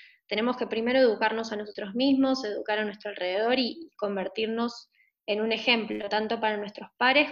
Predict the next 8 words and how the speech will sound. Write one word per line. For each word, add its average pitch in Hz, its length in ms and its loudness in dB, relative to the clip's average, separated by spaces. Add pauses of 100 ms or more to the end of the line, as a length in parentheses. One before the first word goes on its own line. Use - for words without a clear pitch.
como 202 480 -4 (180)
para, 190 280 -4
como 202 180 -8
vos 220 100 -2
decís, 233 280 -2
las 233 180 -6
próximas 214 340 -8
generaciones. 196 760 -4